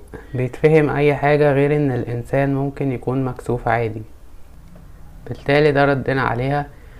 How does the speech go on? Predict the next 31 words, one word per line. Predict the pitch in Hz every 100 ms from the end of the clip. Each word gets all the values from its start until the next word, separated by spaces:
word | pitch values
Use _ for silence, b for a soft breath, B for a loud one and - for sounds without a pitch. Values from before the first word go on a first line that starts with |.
| b -
في | 120
معظم | 120 143 143 147
الحالات | 123 120 117 131 156 156
الكسوف | 131 - 120 147 156 165 160
بيكون | 117 127 120 139 143
شيء | 139 143
سلبي، | 123 151 147 143 151 147 B B B B -
فهو | 123 120 165 180 175 170 - -
لو | 123
صفة | 123 165 160
في | 165 120
أي | 151 156
إنسان | 131 123 147 151 147
ممكن | 143 147 156
يكون | 135 127 123
صفة | 120 143 143
وحشة | 123 139 - 135
أكتر | 131 - 143 131
ما | 117
هو | 131 139
صفة | 139 135 127
حلوة. | - 139 151 156 B B B B B - - - - - - - - - -
وبما | 123 143 160 151
إن، | 156
إنه | 151 147 90 123 123 123 131
أصلًا | 147 151 139
الناس | 123 123 135 139 -
مش | -
هتفهم | 117 - 131 143 131
الدوافع | 113 113 131 131 123
الشخص، | 113 - 143 135 -